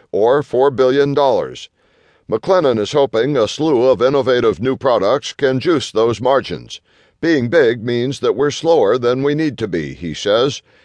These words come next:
His plan? Make the elephant sprint, or at least jog. Inside Cargill's Industrial Specialties unit on the edge of Minneapolis,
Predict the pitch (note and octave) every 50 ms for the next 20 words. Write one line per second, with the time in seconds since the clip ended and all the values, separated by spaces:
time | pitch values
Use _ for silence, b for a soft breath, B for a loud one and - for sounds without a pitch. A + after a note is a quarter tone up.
0 | b b b b G2+ G2+ G2 F2+ - - G#2 A2 A2+ C3 D3+ E3+ D3+ A2+ - b
1 | b b b b b b A#2 C#3+ D3+ - C3+ C3 B2+ A#2 A2 A2 A#2 A#2 - D3
2 | D3 D3+ C#3+ - - - - F3 F3 C#3+ G#2+ D2+ - - - _ - G#2+ A2 A2+
3 | B2 B2+ - A#2 B2+ - - C#3 A#2+ A2 B2+ C#3+ C3+ - _ - D#3+ D#3+ D3 A#2
4 | F2+ C#2+ B1 A1+ - _ _ _ _ _ _ _ _ _ _ _ _ - C#3+ F3
5 | F3 - - D#3+ D3 C#3 C3 - - C#3+ C3 C3 B2 G#2+ B2+ B2+ B2 A#2 G#2+ A2
6 | G#2 G#2 F#2+ C3+ C#3 - - C3 B2 A2+ G#2 F#2+ - - C3 D3 - - A#2+ G#2
7 | - G#2+ G2 F#2+ - G#2 G#2 G2+ A2 C3 C#3+ C3+ B2 G#2 G#2 G#2 G2 G2+ F#2 B2
8 | C3+ B2 A2+ A#2 G2+ C#2+ A2 B2 A#2+ A#2 A2+ B2+ C3+ - - F2+ F2+ A#2 C#3 -
9 | - -